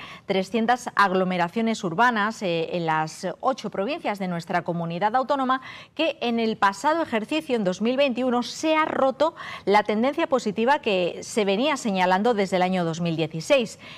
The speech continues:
Es decir, en el último año ha aumentado el porcentaje de depuradoras que no cumplen con la normativa, situándose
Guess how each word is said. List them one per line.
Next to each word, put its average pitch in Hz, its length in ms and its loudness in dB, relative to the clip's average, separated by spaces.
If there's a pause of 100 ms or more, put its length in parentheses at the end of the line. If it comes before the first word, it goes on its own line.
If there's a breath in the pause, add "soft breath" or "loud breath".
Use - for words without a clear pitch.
Es 247 120 2
decir, 240 300 2
en 190 120 2
el 277 180 4
último 269 300 2
año 254 260 2 (260)
ha 226 60 4
aumentado 302 680 2 (100)
el 226 160 4
porcentaje 208 800 2
de 226 100 2
depuradoras 196 760 0 (300 loud breath)
que 226 160 4
no 262 400 2
cumplen 175 540 0
con 170 240 2
la 165 100 4
normativa, 170 560 0
situándose 220 720 0